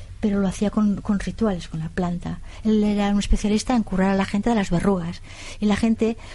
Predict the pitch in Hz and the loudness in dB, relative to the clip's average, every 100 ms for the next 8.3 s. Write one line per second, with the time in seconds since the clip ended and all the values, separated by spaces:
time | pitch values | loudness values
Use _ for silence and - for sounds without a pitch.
0 | - - 214 202 - 220 208 202 202 202 | -6 0 2 2 2 2 2 0 -2 -4
1 | - - 220 202 233 - - - - 214 | -6 0 0 0 -2 -6 -16 -16 -4 0
2 | 190 196 - - 196 190 208 233 226 233 | 2 0 -2 -4 0 2 4 4 2 2
3 | 247 226 208 190 185 185 - 202 254 233 | 2 4 2 0 0 -2 -2 -2 2 2
4 | 190 - - - - - 220 208 196 202 | 0 -4 -14 -14 -14 -6 0 2 4 4
5 | 226 233 214 - 214 202 185 - - 208 | 4 4 2 2 2 0 0 -4 -2 0
6 | 220 240 - - - - 220 208 214 196 | 0 -2 -10 -16 -16 -2 0 0 0 -2
7 | 190 196 214 202 190 - - 202 190 185 | -2 0 2 0 -2 -6 -4 -4 -4 -4
8 | 262 - 214 | -4 -4 -10